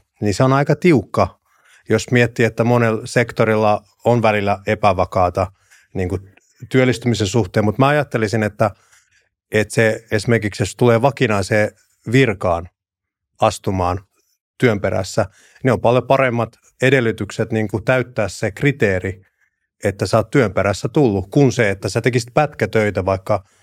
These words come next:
Suomessa, jolloin sä väistämättä tavalla tai toisella joudut siihen ehkä Kela-luukkuun tai johonkin toiseen luukkuun.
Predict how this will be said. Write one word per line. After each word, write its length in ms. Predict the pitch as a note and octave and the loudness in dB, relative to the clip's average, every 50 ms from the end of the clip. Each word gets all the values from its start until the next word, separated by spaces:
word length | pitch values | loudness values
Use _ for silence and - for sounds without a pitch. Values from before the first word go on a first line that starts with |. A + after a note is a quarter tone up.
| _ _ _ _ _ | _ _ _ _ _
Suomessa, 560 | - - C3+ B2 A#2 A2 A2 G#2+ - - C3+ | -6 0 2 4 4 4 2 -2 -2 0 2
jolloin 280 | B2+ B2+ B2+ C3 B2+ A2+ | 2 2 2 0 0 0
sä 220 | - C3+ B2+ - - _ _ _ _ _ - A2+ | 2 0 0 0 -4 _ _ _ _ _ -2 0
väistämättä 720 | C3 D3+ D#3+ - - C#3+ C3 B2+ B2 - - B2 A#2+ B2 - _ _ _ | 2 2 2 0 -2 0 0 0 0 0 0 0 0 -2 -8 _ _ _
tavalla 300 | - C#3+ C3+ C#3 B2 A#2 | 0 2 4 4 2 2
tai 140 | A2+ C3+ B2 | 2 0 -2
toisella 440 | A#2 - C#3+ C#3 B2+ A#2+ B2+ A#2+ B2 | 0 0 0 0 0 0 0 0 2
joudut 540 | B2 C3+ C#3 C3 A#2+ G2+ G2+ F#2+ - - _ _ _ _ _ _ _ _ _ _ _ _ _ | 2 2 2 2 2 0 -2 -6 -8 -12 _ _ _ _ _ _ _ _ _ _ _ _ _
siihen 280 | - - A2 G#2+ A2 A2+ | -6 -2 0 0 2 0
ehkä 220 | A#2 A2+ - B2 | 0 -2 -2 -4
Kela-luukkuun 800 | - - D#3 D3+ C#3+ C#3 D#3 D#3+ C#3 A2+ - - - G#2 G2+ G2 | -2 0 2 4 4 4 2 2 0 0 -2 -4 -6 -6 -4 0
tai 180 | A2 G#2+ G#2+ | 0 0 0
johonkin 300 | G#2+ G#2 A2+ G#2 - A2+ | 0 0 -2 -2 -4 -2
toiseen 420 | - C3 B2+ A2+ G2 G#2 F#2+ F2 E2+ | 0 2 2 2 2 0 -2 -2 -2
luukkuun. 400 | E2+ E2+ E2 - - - - | -4 -6 -6 -8 -12 -20 -20